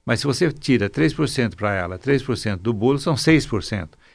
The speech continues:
Isso tende a modificar o, o panorama, né? Então, é, isso tudo é um ponto que deveria estar sendo discutido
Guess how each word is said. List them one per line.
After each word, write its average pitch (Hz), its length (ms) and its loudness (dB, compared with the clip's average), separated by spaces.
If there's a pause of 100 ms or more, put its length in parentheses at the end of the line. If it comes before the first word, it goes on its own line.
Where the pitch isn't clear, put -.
(120)
Isso 110 260 -2
tende 110 400 -2
a 139 140 -2
modificar 139 640 0
o, 110 720 -2
o - 100 -8
panorama, 110 640 -2 (240)
né? 98 220 -6 (340)
Então, 147 340 2
é, - 120 -2
isso 151 420 2
tudo 165 540 4
é 120 340 0
um 101 500 0
ponto 120 360 -2
que 135 100 -8
deveria 107 360 0
estar 110 380 -4
sendo 101 220 -4
discutido 120 680 -4